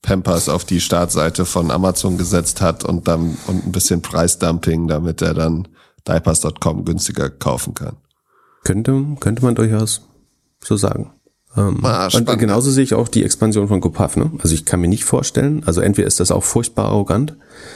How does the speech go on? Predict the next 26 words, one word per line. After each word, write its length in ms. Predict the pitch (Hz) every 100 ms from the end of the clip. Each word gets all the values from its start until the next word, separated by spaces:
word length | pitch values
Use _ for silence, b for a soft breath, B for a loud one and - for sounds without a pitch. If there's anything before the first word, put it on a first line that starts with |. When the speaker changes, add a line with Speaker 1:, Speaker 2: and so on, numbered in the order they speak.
| B B B -
Speaker 2:
oder 500 | 101 107 120 123 - _ _ _ -
ich 140 | -
kann 160 | - 95
mir 40 |
nicht 140 | 92 -
vorstellen, 460 | - 104 - 110
dass 160 | 95 -
die 400 | 104 98 - - _ -
relevant 540 | - 104 101 98 95
Marktanteile 500 | 95 104 90 90 -
gewinnen 280 | - - 80
werden. 320 | 73 90 - _ _ -
Äh, 160 | 90
in 300 | 82 78 95
Deutschland, 560 | 90 98 - 127 127 -
Sie 140 | 135 104
sagen, 300 | 95 92 87
Frankreich 400 | - 95 95 95
und, 280 | 92 87 101
ähm, 340 | 90 92 90
U 120 | 95 90
K 200 | 110 104
ist 120 | -
für 120 | -
Sie 140 | 90
spannender. 480 | 90 - 95 101 135